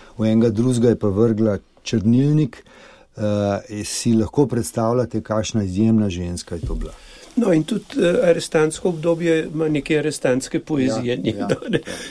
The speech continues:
Speaker 2: No, ampak mislim, da je prav, da ta del pa le, eh, knjigi damo posebno priznanje zaradi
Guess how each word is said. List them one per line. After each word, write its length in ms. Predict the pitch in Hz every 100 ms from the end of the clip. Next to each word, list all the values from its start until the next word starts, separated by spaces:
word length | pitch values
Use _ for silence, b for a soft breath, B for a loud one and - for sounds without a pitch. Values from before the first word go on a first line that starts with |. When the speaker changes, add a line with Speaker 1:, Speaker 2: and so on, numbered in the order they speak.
| B
Speaker 2:
No, 120 | 226
ampak 180 | 208 220
mislim, 280 | 240 269
da 80 | 202
je 100 | 151
prav, 280 | 135 208 208
da 140 | 151
ta 220 | 143 202 190
del 380 | 131 160 208 202 B B B B -
pa 160 | - 127
le, 180 | 151 220 208
eh, 300 | - 139 -
knjigi 420 | - 147 160 185
damo 320 | 135 143 175
posebno 480 | 185 156 - 214 208
priznanje 640 | 196 160 147 139 156 190
zaradi 340 | 180 165 160